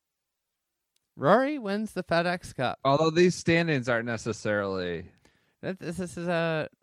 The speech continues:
Speaker 1: the
Speaker 2: an
Speaker 1: first
Speaker 2: apples
Speaker 1: year.
Speaker 2: to apples comparison to the rest of the decade, right?
Speaker 1: No, there's a little bit
Speaker 2: Okay.
Speaker 1: of a, a struggle here because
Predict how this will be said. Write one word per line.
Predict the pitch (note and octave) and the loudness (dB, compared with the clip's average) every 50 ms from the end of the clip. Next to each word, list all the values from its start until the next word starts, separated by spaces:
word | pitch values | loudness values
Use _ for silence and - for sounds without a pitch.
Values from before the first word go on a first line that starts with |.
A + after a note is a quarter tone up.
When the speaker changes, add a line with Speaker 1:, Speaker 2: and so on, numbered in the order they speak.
| _ B2+ | _ -14
Speaker 1:
the | C3+ C#3 A#2 | -10 -4 0
Speaker 2:
an | A#2 | 2
Speaker 1:
first | B2+ C3 | 2 4
Speaker 2:
apples | C3 - - B2+ D#3 | 4 2 0 0 0
Speaker 1:
year. | D#3+ | 0
Speaker 2:
to | C#3 | 2
apples | B2+ C3 B2 C3 C3+ B2 - | 2 2 2 2 0 0 -2
comparison | C3+ A#2+ A2 - B2 A#2+ B2 B2 A2+ - B2 G#2+ G2 | -6 -6 -2 2 4 4 4 4 2 0 -2 -4 -2
to | F#2 G#2+ | -2 -2
the | G#2 G2 | -2 0
rest | G2 G2 F#2 - - | 0 0 0 -2 -4
of | F#2+ | -6
the | E2+ | -4
decade, | D#2 F#2 G2 G2 - - C2+ A#1+ B1+ - - _ _ - | -2 -2 -4 -4 -4 -8 -10 -10 -10 -14 -16 _ _ -12
right? | - F2+ F#2 G#2 A2+ - _ _ _ - | -6 -4 -4 -4 -4 -6 _ _ _ -12
Speaker 1:
No, | C3 C#3+ D#3+ F3+ F3+ - - - - _ C#3 C3 | -8 -4 -4 -2 -2 -4 -6 -10 -16 _ -10 -8
there's | B2+ C3+ B2+ D3+ | -8 -8 -8 -8
a | C#3+ | -10
little | C3+ D#3 E3 D#3 D#3+ | -8 -8 -8 -8 -6
bit | D3 E3 D#3 D3+ | -6 -6 -6 -6
Speaker 2:
Okay. | |
Speaker 1:
of | C#3+ C#3 | -6 -6
a, | C#3 C3+ B2+ A#2 A2 G2 - - | -4 -2 -2 -2 -2 -4 -6 -8
a | B2+ | -8
struggle | B2+ - - - D#3 D#3+ E3+ D#3 B2+ A2+ | -10 -8 -6 -4 -2 -2 -2 -4 -8 -8
here | A#2 A#2+ F#2 F2 E2+ D#2+ | -8 -8 -8 -8 -8 -10
because | - A2 G#2 - B2 G#2+ G2 G#2+ - - - | -12 -14 -12 -8 -8 -8 -8 -8 -10 -16 -20